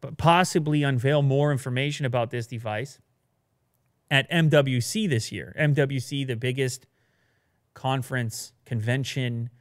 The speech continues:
for mobile on, on planet Earth. It happens in Barcelona once a year. And as of right now, it's still happening, but there's some chatter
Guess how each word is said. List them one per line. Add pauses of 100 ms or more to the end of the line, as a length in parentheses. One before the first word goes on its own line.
(260)
for
mobile
on, (120)
on
planet
Earth.
It
happens
in
Barcelona
once
a
year. (640)
And (1000)
as
of
right
now,
it's
still
happening, (120)
but (1800)
there's
some
chatter